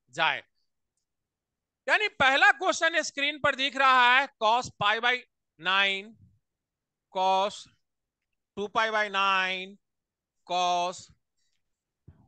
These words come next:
into में ही फ़ोर पाई by नाइन। क्या आंसर आप दे सकते हैं? क्या आंसर हो जाएगा? नाइन है ना?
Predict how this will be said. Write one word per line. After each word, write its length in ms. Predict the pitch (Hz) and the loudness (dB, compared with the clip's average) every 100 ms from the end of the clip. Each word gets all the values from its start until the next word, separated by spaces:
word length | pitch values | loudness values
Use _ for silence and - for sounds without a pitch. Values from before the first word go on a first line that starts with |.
| _ _ _ _ _ _ - | _ _ _ _ _ _ -20
into 260 | 156 185 | -14 -14
में 120 | 190 185 | -10 -8
ही 220 | 202 311 _ _ _ _ _ - | -8 -10 _ _ _ _ _ -6
फ़ोर 300 | 214 233 262 | -2 0 0
पाई 300 | 233 175 170 | -2 -4 -4
by 200 | 175 208 | -4 -6
नाइन। 320 | 165 117 92 _ _ _ _ _ _ _ _ _ | -8 -14 -16 _ _ _ _ _ _ _ _ _
क्या 160 | - 208 | 0 2
आंसर 420 | 208 208 214 240 | 2 -2 -4 -2
आप 120 | 240 | -2
दे 200 | 220 202 | 0 -4
सकते 380 | 240 254 _ 262 | -2 -6 _ 0
हैं? 380 | 254 277 294 - _ _ _ _ _ _ _ _ _ _ _ _ _ _ _ _ _ _ _ _ _ _ _ _ _ _ _ _ _ _ _ _ _ _ _ _ - | 4 2 0 -18 _ _ _ _ _ _ _ _ _ _ _ _ _ _ _ _ _ _ _ _ _ _ _ _ _ _ _ _ _ _ _ _ _ _ _ _ -8
क्या 140 | 180 | -6
आंसर 220 | 202 233 | -4 -4
हो 100 | 233 | -2
जाएगा? 440 | 233 240 262 277 262 | 0 2 4 2 -2
नाइन 300 | 175 220 277 | -2 -2 0
है 100 | 254 | -2
ना? 340 | 262 370 302 | 2 2 0